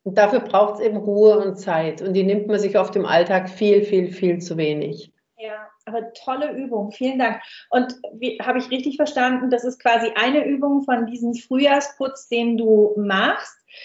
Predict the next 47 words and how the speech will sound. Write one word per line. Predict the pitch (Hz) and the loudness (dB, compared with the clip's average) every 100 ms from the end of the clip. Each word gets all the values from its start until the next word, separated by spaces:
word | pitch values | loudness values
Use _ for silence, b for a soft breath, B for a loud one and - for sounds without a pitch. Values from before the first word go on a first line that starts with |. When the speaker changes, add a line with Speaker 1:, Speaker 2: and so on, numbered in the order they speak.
| B - | B -4
Speaker 2:
Äh, | |
magst | 226 214 - | 0 0 0
du | 302 | 0
vielleicht | 285 269 | 0 0
auch | 247 | 0
noch | 254 254 | 0 0
sagen, | 233 226 254 269 262 214 | 2 2 2 -2 -4 2
wer | 233 | 2
sich | 240 247 | 2 0
da | 226 | 0
kostenlos | - 254 254 254 233 226 | 2 0 2 -2 -2 -2
gerne | 220 220 208 | -2 -2 -6
anmelden | 196 254 277 262 | -2 0 2 4
möchte? | 254 254 | 4 2
Ich | 240 - - | -4 -6 2
verlinke | 226 254 330 | 4 6 4
das | 285 - | 2 2
natürlich | 233 247 254 247 - | -2 0 0 0 -2
alles | 208 262 277 | 2 2 0
in | - 240 | -4 -4
den | 226 | -4
Shownotes, | - 226 247 269 269 269 | 0 4 4 4 4 2
also | 214 220 | 2 2
in | 214 | 4
den | 214 214 | 2 2
Notizen | 208 208 262 - 233 | 0 -2 -10 -8 -4
unterhalb | 233 254 269 233 226 | 0 2 2 2 2
des | 220 220 | 0 -4
Podcasts. | - 262 - 269 269 285 - _ B B B B - | -4 -4 -2 -4 -2 -4 -8 _ B B B B 2
Ähm, | 240 240 240 240 240 220 202 | 6 6 4 0 -4 -4 0
wenn | 240 | 2
man | 254 254 | 2 0
sich | 240 | 0
da | 226 | -2
anmelden | 202 220 285 285 277 277 277 | 0 0 2 4 2 4 2
will, | 269 269 269 262 | 2 -2 -2 0
wa-, | - 233 | 0 2
wann | 247 277 | 2 0
ist | - | 0
denn | 330 294 | 2 4
das? | 180 160 - | 4 2 0
Wann | 233 240 | 2 2
startet | - 233 277 294 | 2 2 2 -2
denn | 202 | -4
das | 190 185 | -4 -2
bei | 202 | -2
dir? | 185 180 185 190 | -2 -2 -2 -2